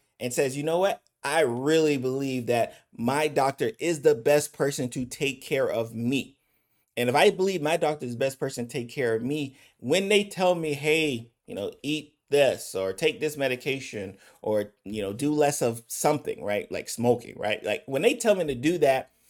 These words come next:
I'm going to respect their opinion to a level that's going to make me take action, right? So I have to regard their, you know, level of expertise to a level that's gonna make me take action. And if I do that,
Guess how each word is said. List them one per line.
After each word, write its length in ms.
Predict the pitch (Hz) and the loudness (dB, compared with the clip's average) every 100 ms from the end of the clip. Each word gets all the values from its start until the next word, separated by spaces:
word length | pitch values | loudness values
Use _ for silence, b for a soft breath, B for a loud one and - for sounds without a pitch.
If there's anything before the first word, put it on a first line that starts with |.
| b _ _ | b _ _
I'm 260 | 156 220 208 | 0 2 4
going 180 | 185 | 4
to 120 | 180 151 | 2 -2
respect 520 | 147 - - 175 170 | -2 -2 2 2 4
their 120 | 156 | 2
opinion 440 | 147 190 151 151 | 2 -4 -2 -2
to 220 | 147 143 127 | -2 -2 0
a 40 | |
level 520 | 123 135 139 147 151 B B B | 2 2 2 0 0 B B B
that's 260 | - 127 120 | 0 0 2
going 200 | 160 147 | 4 4
to 80 | 131 | 4
make 440 | 120 131 165 - | 2 2 2 0
me 440 | 113 143 143 - _ _ | -8 -6 -6 -8 _ _
take 300 | - 135 120 - | -6 -6 -4 0
action, 400 | 117 - - 92 | 0 0 -8 -4
right? 160 | 107 | -2
So 100 | - | 0
I 120 | 135 | 2
have 200 | 196 185 | 2 0
to 80 | - | 0
regard 840 | 147 117 107 - 147 180 160 135 131 b b _ | 0 0 -2 4 8 8 6 4 -2 b b _
their, 520 | - 139 156 156 151 B - | 2 6 8 6 4 B -6
you 100 | 131 | 4
know, 160 | 117 | 6
level 480 | 107 113 156 185 165 | 6 6 6 6 2
of 60 | - | 2
expertise 720 | 147 147 135 127 - 139 143 | 2 2 -4 -6 -8 -6 -6
to 140 | - 127 | -4 0
a 20 | |
level 280 | 135 139 135 | 2 2 2
that's 200 | 123 - | 0 0
gonna 260 | 131 120 | -2 -2
make 420 | 110 117 156 151 | -2 2 2 0
me 220 | 135 131 123 | -6 -8 -6
take 260 | 139 120 - | -4 -4 -2
action. 380 | 107 107 87 | -4 -4 -8
And 140 | 104 117 | -6 -4
if 100 | 131 | 2
I 160 | 160 | 2
do 380 | 165 123 226 262 | 2 -2 -2 2
that, 300 | 156 113 127 | 2 2 2